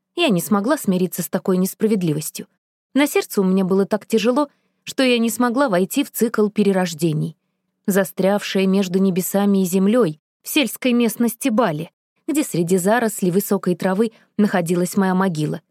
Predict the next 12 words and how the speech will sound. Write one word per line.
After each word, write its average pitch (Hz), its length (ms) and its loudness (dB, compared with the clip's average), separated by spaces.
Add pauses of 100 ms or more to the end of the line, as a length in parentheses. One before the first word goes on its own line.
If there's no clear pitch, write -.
(460)
я 359 140 0
только 220 300 0
и 262 60 2
могла 202 360 2
что - 180 -4
витать 175 340 0
взад 170 320 -2
и - 20 -6
вперед. 185 500 -2 (640)
Воплощение 269 600 2
непрекаянной 277 600 2
души, 240 460 0